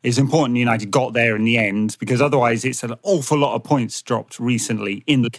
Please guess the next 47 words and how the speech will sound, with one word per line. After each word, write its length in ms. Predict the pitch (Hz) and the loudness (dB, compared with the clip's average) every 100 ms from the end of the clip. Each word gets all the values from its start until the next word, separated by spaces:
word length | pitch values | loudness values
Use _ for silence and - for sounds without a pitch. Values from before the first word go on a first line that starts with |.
| - | -12
if 160 | - 104 | -10 -6
United 300 | 107 104 - | -4 -4 -6
hadn't 460 | - - 110 104 98 | -4 -2 -2 -6 -8
got 240 | 98 - | -12 -10
there. 180 | 92 95 | -8 -4
And 80 | 107 | 0
now, 340 | 120 110 110 - _ _ _ - | 2 2 0 -6 _ _ _ -8
uh, 140 | 101 | -4
building 400 | 95 139 120 120 | 0 0 0 0
on, 300 | 110 107 110 | 0 0 -4
uh, 240 | - 110 110 | -6 -8 -6
the 120 | 107 | -4
win 140 | 110 | -4
against 460 | 101 98 104 - - | -4 -6 -8 -10 -12
Sociedad 800 | - 120 113 113 110 107 107 117 | -8 -6 -2 -2 0 0 -2 -4
on 300 | 101 98 92 | -6 -6 -8
Thursday 380 | - 120 110 110 | -2 -2 0 -2
night, 380 | 117 113 110 113 120 _ - _ _ | 0 0 -2 -8 -16 _ -20 _ _
this 260 | - 139 - | -2 -2 0
one 520 | 127 117 110 107 107 - _ _ | 0 2 2 0 -4 -8 _ _
feels 340 | - 139 127 | -2 0 0
like 240 | 123 110 110 - | 0 0 -4 -6
maybe 180 | 120 123 | -2 0
we 60 | 131 | 2
got 100 | 156 | 2
a 40 | |
bit 140 | 214 | 2
of 60 | 156 | 2
momentum 460 | 156 160 175 185 175 | 2 2 2 2 2
back. 280 | 214 202 - _ _ _ _ | 2 -2 -8 _ _ _ _
You 60 | 131 | -4
know, 180 | 147 | 0
Ollie 220 | 156 165 156 | 2 2 2
talked 240 | 170 170 | 0 0
about 240 | 156 165 | 0 2
it, 100 | 175 | 0
didn't 200 | 175 160 | 0 2
he, 80 | 151 | 2
before, 500 | 120 120 143 127 123 | 0 -2 0 2 2
before 400 | 120 120 139 131 | -2 -4 0 0
this 240 | 110 127 - | 0 -2 -2
game, 400 | 127 123 135 131 | 0 0 0 -2
about 300 | 120 113 117 | -2 -2 0
momentum 460 | 117 113 120 123 | 0 -2 -2 -2
and 80 | 113 | 0
how 100 | 113 | 0
important 600 | 110 101 113 113 127 113 | -2 -2 -6 -4 -4 -6